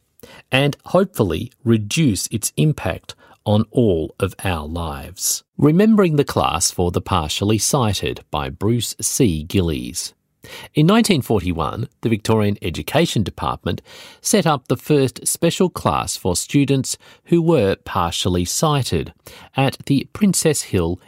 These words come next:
Infant School in Carlton North, an inner suburb of Melbourne, sometimes known as the Sight School class. It opened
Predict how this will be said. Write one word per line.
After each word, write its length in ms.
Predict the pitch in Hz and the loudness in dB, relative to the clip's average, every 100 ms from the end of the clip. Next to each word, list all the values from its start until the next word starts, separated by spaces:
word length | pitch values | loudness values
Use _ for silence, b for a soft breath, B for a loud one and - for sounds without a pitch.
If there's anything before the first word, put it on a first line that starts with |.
| b | b
Infant 400 | 170 175 - 123 | 0 0 2 0
School 460 | - - 95 87 90 | 0 0 2 2 0
in 180 | 117 92 | 0 0
Carlton 640 | 92 - 170 165 - 117 110 | -2 -2 0 0 2 2 4
North, 500 | 147 139 65 - - _ B B B - | 4 2 -2 -8 -20 _ B B B -2
an 180 | 92 92 | 0 0
inner 200 | - 127 | 2 2
suburb 580 | 107 - 78 71 78 92 | 2 -2 -4 -4 -4 -4
of 220 | - 113 135 | -2 -2 2
Melbourne, 580 | 175 170 92 71 58 _ _ _ _ _ _ B B | 2 2 0 -4 -6 _ _ _ _ _ _ B B
sometimes 640 | - 113 110 110 92 82 - | -2 2 2 2 0 -2 -2
known 340 | 80 71 101 - | -2 -2 -4 -2
as 280 | 92 90 - - | -2 -2 -4 -4
the 100 | 98 | -2
Sight 400 | - 143 165 - | 0 2 0 -2
School 300 | - 90 78 | -2 -2 -2
class. 640 | - 85 - 55 - - _ _ B B B - | -4 -2 -2 -4 -6 -8 _ _ B B B 0
It 140 | 160 | 2
opened 560 | 170 202 202 90 80 | 4 2 2 -2 -2